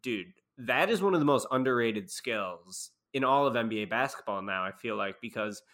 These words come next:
the league is obviously so pick and roll heavy. I go back and compare it to the screens Boozer used to set. But Boozer would not make contact, though, the way that Lopez makes contact. There was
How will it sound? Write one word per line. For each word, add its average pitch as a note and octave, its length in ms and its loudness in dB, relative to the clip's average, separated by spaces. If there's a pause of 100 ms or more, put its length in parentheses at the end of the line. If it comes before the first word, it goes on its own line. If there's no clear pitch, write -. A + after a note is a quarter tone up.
(260)
the D3 60 0
league D#3 160 6
is C3+ 160 2
obviously C3+ 600 4
so B2+ 540 -2
pick B2+ 240 -8
and A#2 120 -6
roll G#2+ 220 -2
heavy. A2+ 500 -2 (320)
I F#3 240 6 (340)
go E3 180 4
back B2+ 380 2
and C#3+ 100 -2
compare C3 440 2
it C3 180 0
to A#2+ 160 0
the G#2+ 120 -2
screens B2 420 -4
Boozer A2+ 500 0
used F#2+ 340 -8
to - 60 -20
set. G2+ 280 -6 (340)
But D#3 160 -2
Boozer B3+ 300 4
would A3+ 140 2
not E3+ 180 8
make E3 200 2 (140)
contact, B2 640 0
though, G2 160 -4
the A2 100 -8
way C3+ 180 2
that C3+ 220 0
Lopez A#2+ 420 0
makes G#2 220 -8
contact. G#2 520 -4
There D3 120 0
was F#3+ 200 2